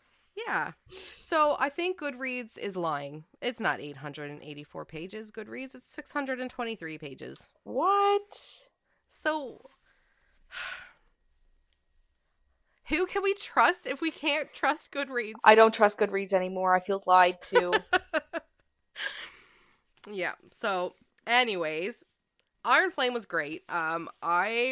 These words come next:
Speaker 1: rated it a four versus Fourth Wing being a five.
Speaker 2: Oh, interesting.
Speaker 1: Yep. I had a very difficult time getting into this one.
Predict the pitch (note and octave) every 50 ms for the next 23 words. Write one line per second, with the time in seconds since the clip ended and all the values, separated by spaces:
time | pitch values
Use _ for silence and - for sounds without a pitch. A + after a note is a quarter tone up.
0 | B3+ A3 A#3 A3+ A#3+ A#3+ A#3 A3+ A3+ - - - G3 - - - - F3 D#3+ D#3
1 | C#3+ G#2+ F#2 G#2+ D3 G3 A#3 A3 - - D#3+ E3+ - - E3 D#3 D3 C#3+ D3+ C#3+
2 | - - - _ _ _ _ _ _ _ _ _ _ _ - G3+ F#3+ F3 E3+ -
3 | E3+ E3 E3 E3 D#3+ D#3 D#3+ D3+ D3+ D3+ D3 - - D3 C#3+ - - - D#2 -
4 | - G3+ A#3+ - - _ _ _ - - _ A3+ A3+ C#4+ F4+ D4+ - - - -
5 | - - - - _ _ _ _ _ _ _ _ _ _ _ _ - G#3+ G#3 G3
6 | - G3+ F#3+ F#3+ - - - F#3+ G3+ A3 C#4 G4 - _ _ _ _ _ _ _
7 | _ _ _ _ _ _ _ _ _ _ _ _ _ _ _ _ - B3+ A#3 B3
8 | A#3+ B3+ D4 - - - A#3 A#3 C4 E4 E4+ - G#4 A4 A4+ A4 G4 E4 - -
9 | _ _ _ - A3 G#3+ G3+ F3+ E3 D#3+ D#3+ F3+ F#3 A3+ C4+ C#4 C4 G#3+ - A#3
10 | G#3+ - - G#3+ G3 - - F#3+ F#3+ F3 E3+ E3+ E3+ E3+ F3 - F3 E3+ F3 E3+
11 | E3 - - F3 E3+ D#3 D#3 D3+ C#3 C#3 C#3 - - C3 - - - - D#3